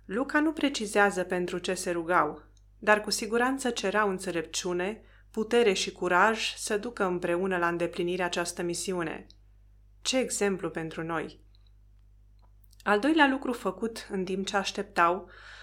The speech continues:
a fost să se pregătească logistic pentru misiune. Iuda îl trădase pe Isus trimițându-l la moarte,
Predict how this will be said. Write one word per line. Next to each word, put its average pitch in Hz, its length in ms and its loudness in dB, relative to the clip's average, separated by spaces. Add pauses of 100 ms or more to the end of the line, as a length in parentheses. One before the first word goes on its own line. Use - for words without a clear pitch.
(160)
a 220 140 6
fost 254 240 -2
să - 80 -2
se 262 180 -2
pregătească 220 680 0
logistic 202 640 -2
pentru 190 300 -2
misiune. 180 640 -4 (680)
Iuda 269 340 0
îl 311 100 6
trădase 240 460 2
pe 226 120 2
Isus 208 460 2
trimițându-l 202 640 0
la 190 120 2
moarte, 175 640 -2